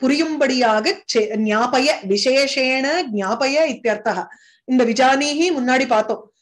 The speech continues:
இந்த அந்தர்நியஜந்தம் இல்லையா? So அந்த மாதிரி விசேஷேண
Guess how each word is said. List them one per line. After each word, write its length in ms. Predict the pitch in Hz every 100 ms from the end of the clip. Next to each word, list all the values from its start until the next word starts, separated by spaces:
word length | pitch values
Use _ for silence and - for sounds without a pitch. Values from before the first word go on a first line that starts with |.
| -
இந்த 320 | 208 220 202
அந்தர்நியஜந்தம் 1000 | 202 254 277 330 285 254 226 269 254 175 - _ _ -
இல்லையா? 360 | 254 359 - - -
So 180 | 269 269
அந்த 160 | 220 233
மாதிரி 320 | 277 359 220
விசேஷேண 580 | 202 269 294 302 311